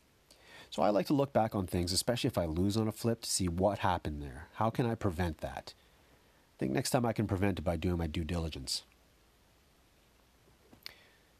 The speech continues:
Tip and trick number two, you gotta ramp up to spring training.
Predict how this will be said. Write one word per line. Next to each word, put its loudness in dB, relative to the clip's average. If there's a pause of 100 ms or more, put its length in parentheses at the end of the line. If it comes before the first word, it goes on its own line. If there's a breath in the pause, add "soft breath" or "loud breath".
(120)
Tip 2
and 2
trick 2
number 2
two, 4 (360 soft breath)
you 0
gotta 6
ramp 4
up 4
to 0
spring 2
training. 0